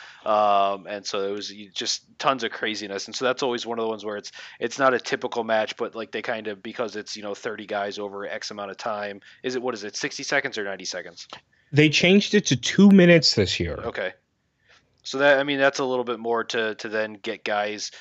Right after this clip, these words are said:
Speaker 1: So then at least just the entrants themselves are coming out to, it's a full hour match. Um, and so, you know, the guys have to work a little bit harder in between each, uh, each time somebody's
Speaker 2: Mm-hmm.
Speaker 1: coming out.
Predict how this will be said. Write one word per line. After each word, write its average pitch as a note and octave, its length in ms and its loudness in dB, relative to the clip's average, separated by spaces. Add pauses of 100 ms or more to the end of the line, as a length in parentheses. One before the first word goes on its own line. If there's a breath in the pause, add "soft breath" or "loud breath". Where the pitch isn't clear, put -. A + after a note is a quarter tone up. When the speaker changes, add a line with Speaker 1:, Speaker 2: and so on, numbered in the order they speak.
Speaker 1:
So C3+ 140 -8
then C3 160 2
at B2+ 120 4
least B2 220 -6
just C3+ 240 -2
the A#2 180 -12
entrants B2 460 -8
themselves A2+ 500 -4
are G#2 60 -10
coming G#2 300 -8
out G2+ 160 -6
to, G#2 220 -8
it's A2 200 -10
a G2 60 -10
full G2+ 340 -8
hour G#2 320 -4
match. G2 400 -6 (320 loud breath)
Um, G2 720 0
and G#2 180 -12
so, G#2 160 -4
you G2+ 160 -10
know, G2+ 140 -8
the G2+ 80 -12
guys G2+ 300 -6
have G#2 140 -6
to G#2 80 -8
work G2+ 280 -10
a - 20 -10
little G2+ 220 -10
bit G2 100 -12
harder G2+ 340 -6
in G2+ 80 -12
between G2+ 360 -14
each, G2 260 -10
uh, F#2+ 160 -6
each G2 180 -16
time G2+ 220 -6
somebody's A2 380 -2
Speaker 2:
Mm-hmm. G2 160 -8
Speaker 1:
coming G2 100 -8
out. F#2+ 240 -6